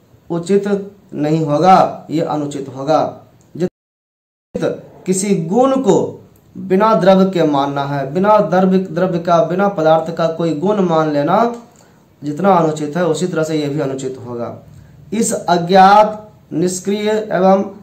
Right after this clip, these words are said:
निर्गुण पदार्थ को शून्य से अधिक नहीं कहा जा सकता। जो अचानक मिल जाए उसके बारे में क्या गुण कहा जा सकता है?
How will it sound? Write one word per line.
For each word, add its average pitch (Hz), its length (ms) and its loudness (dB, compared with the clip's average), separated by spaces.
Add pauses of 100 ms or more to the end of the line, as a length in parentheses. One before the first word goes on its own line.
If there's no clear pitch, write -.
(160)
निर्गुण 185 480 2
पदार्थ 175 440 2
को 170 160 -2
शून्य 214 360 -4
से 185 200 0
अधिक 180 460 0 (220)
नहीं 165 320 2
कहा 156 180 2
जा 139 120 0
सकता। 135 420 -6
जो 147 160 -2
अचानक 156 400 0
मिल 165 220 -2
जाए 170 120 0
उसके 170 200 -2
बारे 165 220 0
में 180 160 -4
क्या 214 160 4
गुण 170 240 -2
कहा 139 160 -6
जा 127 100 -6
सकता - 320 -12
है? 120 180 -14